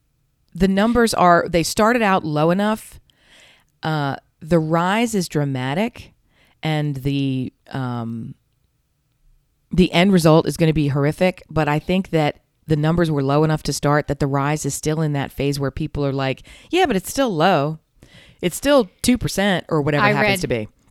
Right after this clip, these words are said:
Speaker 2: I read that, you know, our governor has set these standards with the C D C and the W H O, and they have put together, you know, af-, you can, we've turned to yellow 'cause our numbers have stabilized. And at yellow, if you have two weeks continued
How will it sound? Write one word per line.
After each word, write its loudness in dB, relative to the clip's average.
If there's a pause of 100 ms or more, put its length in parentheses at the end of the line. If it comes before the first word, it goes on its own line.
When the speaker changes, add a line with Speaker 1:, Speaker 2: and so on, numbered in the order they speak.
(180)
Speaker 2:
I 4
read 0
that, -8
you -2
know, 0
our 0
governor -2
has -6
set -12
these -8
standards -4
with -10
the -10
C -8
D -8
C -4
and -8
the -8
W -4
H -6
O, -2
and -8
they -6
have -10
put -10
together, -6
you -10
know, -10
af-, -6
you -8
can, -8
we've -10
turned -6
to -10
yellow -6
'cause -12
our -6
numbers -8
have -12
stabilized. -10
And -8
at -12
yellow, -4
if -8
you -10
have -16
two -10
weeks -10 (380)
continued -4